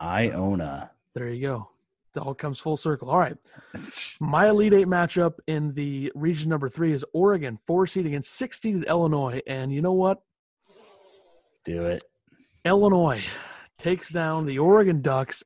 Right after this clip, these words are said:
Speaker 2: and Brad Underwood somehow, some
Speaker 1: Final
Speaker 2: effing
Speaker 1: Four.
Speaker 2: way,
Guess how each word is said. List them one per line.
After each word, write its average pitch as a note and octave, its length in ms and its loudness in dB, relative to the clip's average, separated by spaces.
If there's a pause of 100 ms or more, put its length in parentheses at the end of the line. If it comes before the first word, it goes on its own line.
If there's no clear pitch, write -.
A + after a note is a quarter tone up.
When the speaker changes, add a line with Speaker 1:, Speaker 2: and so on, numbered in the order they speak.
Speaker 2:
and B2 260 -8
Brad G#3 300 4
Underwood D3 500 2
somehow, G3+ 600 4
some G3+ 340 2
Speaker 1:
Final - 280 4
Speaker 2:
effing G#3 320 4
Speaker 1:
Four. - 200 6
Speaker 2:
way, C3+ 340 0